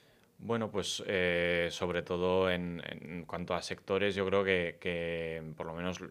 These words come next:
lo que yo he ido detectando, los fondos empiezan a ser cada vez más, eh, agnósticos en cuanto al sector en general. Eh, por lo menos en, en, en lo que he ido, mm,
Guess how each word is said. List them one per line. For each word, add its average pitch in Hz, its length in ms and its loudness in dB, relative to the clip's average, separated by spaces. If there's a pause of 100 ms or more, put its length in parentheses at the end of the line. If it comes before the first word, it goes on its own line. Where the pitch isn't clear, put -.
(220)
lo 80 220 -10
que 80 100 -12
yo 80 180 -2
he 85 60 0
ido 87 240 0
detectando, 92 680 -2 (380)
los 92 220 0
fondos 90 480 2
empiezan 95 300 -4
a 87 80 -2
ser 90 160 -2
cada 87 200 2
vez 90 180 -2
más, 87 640 -2
eh, 85 240 -2
agnósticos 90 640 -4
en 85 60 -8
cuanto 82 220 -6
al 78 60 -10
sector 87 300 -6
en 82 100 -6
general. 82 460 -4 (560)
Eh, 82 880 0
por 85 100 -4
lo 90 60 2
menos 104 200 0
en, 98 80 -4
en, 80 420 -10
en 85 60 -10
lo 82 100 -6
que 85 80 -8
he 85 40 -2
ido, 82 400 0
mm, 78 320 -8